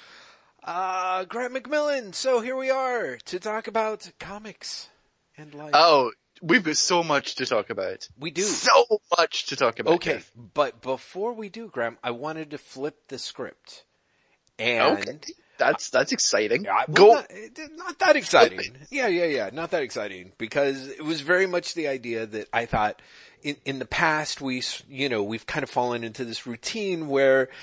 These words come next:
Speaker 1: it's, we're talking for pretty much the full two hours and then it's like, "Oh shit, what have you read this week?" And then we just kind of run down a list.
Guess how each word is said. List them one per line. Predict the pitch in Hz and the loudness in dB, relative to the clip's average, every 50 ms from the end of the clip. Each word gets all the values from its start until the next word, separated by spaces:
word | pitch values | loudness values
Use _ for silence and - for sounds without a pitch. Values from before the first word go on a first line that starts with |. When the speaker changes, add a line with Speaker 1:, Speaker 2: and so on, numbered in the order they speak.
| - - - | -18 -10 -6
Speaker 1:
it's, | 147 147 - - - - - - 131 | -6 -6 -6 -6 -8 -8 -10 -10 -8
we're | 127 123 139 143 | -6 -4 -4 -2
talking | - - 151 147 - - 160 151 - | -2 0 -2 -2 0 -2 -4 -2 -2
for | 151 139 | -4 -4
pretty | - - 160 151 143 | -2 0 0 0 2
much | 135 131 - - - | 0 -2 -4 -4 -4
the | - 120 | -6 -6
full | - - 139 131 | -4 -4 -4 -4
two | - - 151 139 | -4 0 2 6
hours | 123 117 113 113 113 - 127 | 6 8 8 6 4 0 -2
and | 120 | -4
then | 117 113 | -4 -4
it's | 107 - | -4 -4
like, | 117 113 - 151 | -4 -4 -2 -2
"Oh | 165 156 | 0 2
shit, | - - 220 202 160 - | 6 8 8 8 6 6
what | 131 151 165 | 4 4 4
have | 156 165 | 4 2
you | 165 | 6
read | 151 160 151 143 | 8 8 8 8
this | 139 127 - - | 6 0 0 0
week?" | 117 101 - 127 | -2 0 -2 -2
And | 113 113 | -4 -2
then | 117 | -2
we | 120 117 | -2 -2
just | 110 123 117 - | -4 -6 -8 -6
kind | - 143 120 | -4 -4 -2
of | 107 101 | -2 -2
run | 104 101 95 | -2 -2 0
down | 101 101 101 90 | -2 -4 -4 -4
a | 82 | -4
list. | 92 - 87 - - - | -2 -2 -2 -2 -4 -8